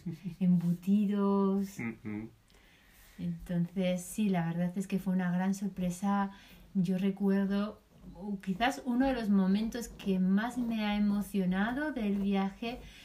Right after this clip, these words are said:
Speaker 2: fue la visita de aquellas iglesias en madera
Speaker 1: Oh, sí.
Speaker 2: que estaban todas, mm, pintadas.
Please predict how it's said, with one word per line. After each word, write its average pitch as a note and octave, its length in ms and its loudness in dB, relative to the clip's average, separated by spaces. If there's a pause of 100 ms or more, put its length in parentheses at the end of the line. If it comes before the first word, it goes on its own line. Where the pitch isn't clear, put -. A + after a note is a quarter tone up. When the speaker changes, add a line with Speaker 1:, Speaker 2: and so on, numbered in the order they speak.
(180)
Speaker 2:
fue G#3+ 760 -2
la G#3 120 0
visita G3 480 0
de G3+ 180 0
aquellas F#3+ 580 -2
iglesias F#3+ 1200 -2 (340)
en F3 300 4
madera F#3 840 0
Speaker 1:
Oh, E2 240 -8
sí. - 340 -14 (100)
Speaker 2:
que G3+ 100 0
estaban F#3+ 640 2
todas, F#3+ 840 0 (180)
mm, F3 680 2
pintadas. G3+ 1040 0